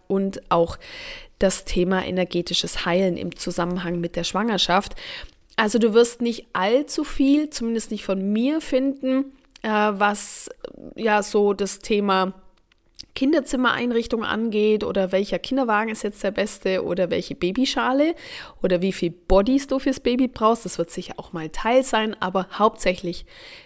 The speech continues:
geht's mir drum, den Mind, sag ich mal, das Mindset parat zu machen für eine Schwangerschaft, die du richtig gut genießen kannst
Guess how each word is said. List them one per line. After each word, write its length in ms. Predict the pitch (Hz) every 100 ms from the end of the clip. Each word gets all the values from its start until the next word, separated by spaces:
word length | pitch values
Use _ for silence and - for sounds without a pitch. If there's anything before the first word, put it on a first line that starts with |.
| -
geht's 340 | 233 247 247
mir 140 | 202 190
drum, 480 | - 185 185 185 185 _ - - - - - - - - _ _ _ _ _ _ - -
den 400 | 214 202 196 190 - - - - - 196
Mind, 600 | 190 190 190 220 202 - - - - - -
sag 260 | - 151
ich 160 | 156 -
mal, 180 | 165 165
das 200 | 185 -
Mindset 800 | 196 208 262 277 - 165 160 - _
parat 600 | - 185 175 175 190 -
zu 120 | -
machen 540 | 151 143 - 175 269 269 _ _ _ - - _ _
für 520 | - - 220 214 220
eine 340 | 233 233 196 185
Schwangerschaft, 720 | - 226 285 220 175 180 -
die 60 |
du 100 | 185
richtig 640 | 180 190 208 - 190 185 -
gut 240 | 180 180
genießen 480 | - 175 208 247 220
kannst 460 | 208 190 190 -